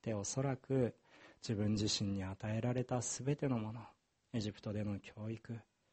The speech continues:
イスラエル人としてのアイデンティティ、信仰、そして何よりも水の中から拾い出された、引き上げられたその命そのものが神からの賜物であることを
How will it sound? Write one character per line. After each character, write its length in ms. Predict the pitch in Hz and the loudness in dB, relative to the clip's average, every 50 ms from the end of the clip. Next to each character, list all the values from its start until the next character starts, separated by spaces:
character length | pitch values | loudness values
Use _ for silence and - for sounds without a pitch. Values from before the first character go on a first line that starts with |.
| _ _ _ _ _ | _ _ _ _ _
イ 60 | - - | -8 -6
ス 160 | - - 131 | -2 2 4
ラ 120 | 127 127 | 4 6
エ 60 | 139 | 6
ル 120 | 143 147 143 | 6 6 8
人 240 | 135 139 131 120 - | 8 6 6 4 2
と 160 | - 120 117 | -2 -4 -4
し 120 | - - | -4 -4
て 160 | - - 143 | -4 -4 -2
の 220 | 131 123 110 101 - - _ _ | -2 -2 -2 -2 -6 -10 _ _
ア 60 | - - - | -20 -16 -10
イ 80 | 110 | -6
デ 80 | 127 117 | -6 -6
ン 40 | 120 | -6
テ 100 | - - | -8 -10
ィ 20 | |
テ 120 | - - 107 | -8 -8 -8
ィ、 60 | 110 - - _ _ _ _ _ _ _ _ _ _ _ _ | -8 -8 -12 _ _ _ _ _ _ _ _ _ _ _ _
信 380 | - - - - 107 104 110 - | -4 -4 -4 -2 -4 -6 -8 -8
仰、 340 | - - - 117 123 123 117 - _ _ _ _ _ _ _ _ _ _ _ _ _ _ _ _ _ _ _ | -10 -10 -8 -8 -6 -8 -10 -12 _ _ _ _ _ _ _ _ _ _ _ _ _ _ _ _ _ _ _
そ 160 | - - 104 | -6 -2 0
し 100 | - - | 2 0
て 320 | - - 123 123 113 113 - _ _ _ _ _ _ _ _ _ | 0 0 -2 -4 -4 -4 -8 _ _ _ _ _ _ _ _ _
何 220 | - 113 107 107 104 | -2 0 0 0 0
よ 80 | 101 | 0
り 80 | 101 101 | -2 -2
も 100 | 101 101 | -2 -2
水 240 | 104 104 101 - 117 | -4 -4 -2 0 0
の 140 | 110 104 | 2 2
中 240 | 107 104 101 107 107 | 2 0 0 -4 -6
か 120 | - 107 104 | -8 -6 -2
ら 240 | 110 120 131 139 - _ _ _ _ _ _ _ | 0 0 0 0 -4 _ _ _ _ _ _ _
拾 260 | - - 113 117 127 | -4 0 2 4 4
い 80 | 127 123 | 4 4
出 120 | 135 131 | 4 2
さ 160 | - - 151 | 2 4 4
れ 100 | 139 135 | 4 4
た、 120 | 131 - 120 | 4 0 -2
引 60 | 107 - - | -4 -4 -4
き 140 | - 135 | -2 0
上 100 | 135 139 143 | 2 2 4
げ 100 | 143 151 | 4 4
ら 100 | 156 156 | 6 6
れ 120 | 151 143 127 | 6 4 4
た 160 | - 123 117 | 2 0 0
そ 160 | - - 123 | 2 2 4
の 180 | 123 127 127 - - - | 4 4 2 0 -2 0
命 300 | 151 160 151 139 - - | 4 6 6 6 4 2
そ 240 | - - - 127 | 0 0 2 2
の 80 | 131 143 | 4 4
も 160 | 151 151 156 | 4 4 4
の 160 | 160 156 151 | 4 4 4
が 260 | 135 143 147 139 123 - - - - - - - _ - | 6 6 6 6 6 4 0 -10 -20 -20 -20 -18 _ -12
神 360 | - - - 180 196 196 - | -8 -4 -2 0 0 0 2
か 160 | - 160 139 | 4 6 8
ら 100 | 123 107 | 8 8
の 180 | 98 95 90 90 - | 6 4 2 -2 -4
賜 240 | - - 107 107 110 | -8 -6 -4 -2 0
物 240 | 117 120 120 123 | 2 2 2 2
で 80 | 120 127 | 0 0
あ 80 | 123 123 | 0 0
る 100 | 120 113 | 0 -2
こ 140 | - 101 | -4 -8
と 140 | - - - | -12 -12 -12
を 360 | 98 101 110 117 123 110 110 | -10 -6 -4 -2 -2 -2 -4